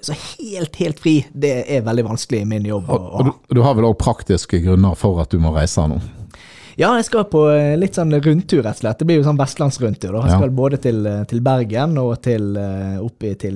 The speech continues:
Speaker 1: Nordfjord i, eh, nord i fylket.
Speaker 2: Jeg håper du får en fin uke og slapper litt av.
Speaker 1: Ja da, det, det kan være greit å, å bruke litt tid på å slappe av også. Så kommer vi tilbake igjen med, med
Speaker 2: Fornye.
Speaker 1: uthvilt og nye krefter.
Speaker 2: Nye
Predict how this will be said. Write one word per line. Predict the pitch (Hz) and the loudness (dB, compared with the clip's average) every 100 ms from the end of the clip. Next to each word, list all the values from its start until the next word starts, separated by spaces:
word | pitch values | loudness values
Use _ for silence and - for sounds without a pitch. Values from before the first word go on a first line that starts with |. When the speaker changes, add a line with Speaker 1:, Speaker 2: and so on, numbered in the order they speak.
| 95 | -2
Speaker 1:
Nordfjord | 143 - - 131 90 - - 98 | 0 -2 -4 -6 -6 -10 -12 -10
i, | 92 87 | -8 -8
eh, | 87 87 87 85 92 | -8 -8 -10 -10 -4
nord | 127 147 104 76 | 0 0 0 -8
i | - | -12
fylket. | - - - - - - 117 - - _ - | -12 -12 -12 -16 -18 -20 -20 -20 -20 _ -6
Speaker 2:
Jeg | 107 | 0
håper | 117 113 | 0 2
du | 98 | 2
får | 117 | 2
en | 110 | 2
fin | - 117 85 | 2 2 4
uke | 87 - 71 95 - | 2 -2 -2 -2 -2
og | 117 - | -2 0
slapper | 113 101 | 0 2
litt | 98 - 64 | 0 0 -4
av. | - 135 - _ _ | -6 -8 -14 _ _
Speaker 1:
Ja | - | -2
da, | 170 127 | 0 0
det, | 113 135 135 123 117 113 110 104 104 | 0 2 4 2 0 -2 -2 -4 -2
det | 135 113 | -2 -2
kan | 123 | 0
være | 120 120 | 0 0
greit | 131 - | -2 -4
å, | 95 | -8
å | 85 80 82 76 87 82 82 80 80 | -6 -8 -10 -10 -10 -10 -10 -12 -10
bruke | 95 - | -10 -2
litt | 320 | -2
tid | - 208 | 0 -2
på | 147 | 0
å | |
slappe | 143 127 139 | -2 0 0
av | 117 | 0
også. | 107 123 95 | -2 -6 -8
Så | - | -6
kommer | 285 240 | -2 0
vi | |
tilbake | 196 170 175 | 2 0 2
igjen | 156 127 | 0 0
med, | 120 117 113 113 | 0 0 0 -2
med | 120 127 120 117 113 | 0 0 0 -2 -2
Speaker 2:
Fornye. | 143 156 113 | 2 4 4
Speaker 1:
uthvilt | 131 113 - | 2 -2 -2
og | 123 | 0
nye | 123 123 | 2 0
krefter. | 95 104 - 113 | -2 -10 -6 2
Speaker 2:
Nye | 117 113 | 4 6